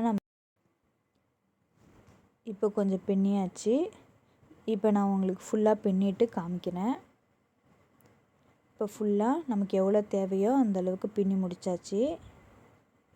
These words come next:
பின்னிட்டு இப்போ சென்டர் ஒயரை நம்ம கட் பண்ணி விட்டுறா இருந்தாலும் விட்டுறலாம். இல்லைன்னா எல்லாத்தையும்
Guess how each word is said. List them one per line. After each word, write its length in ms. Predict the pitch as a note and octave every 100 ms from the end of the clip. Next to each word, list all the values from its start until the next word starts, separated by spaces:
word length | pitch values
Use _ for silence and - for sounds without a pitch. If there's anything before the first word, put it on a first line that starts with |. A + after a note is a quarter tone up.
| _ _ - - - _ _ _ A3+
பின்னிட்டு 420 | G#3 G#3 A#3+ C#4+ F#4+ - _ _ -
இப்போ 120 | G#3 G#3+
சென்டர் 300 | G#3+ A3 C4+
ஒயரை 240 | C4 A3+ A3
நம்ம 120 | G3+ F#3
கட் 200 | G3+ -
பண்ணி 180 | B3 B3 A#3
விட்டுறா 320 | G3+ F#3+ G#3
இருந்தாலும் 320 | G3+ G3 G#3+ G#3+
விட்டுறலாம். 420 | G3 F#3 F#3+ B3+
இல்லைன்னா 260 | C4 G#3 A#3 A3
எல்லாத்தையும் 500 | G3 G3+ G3 A3 D4+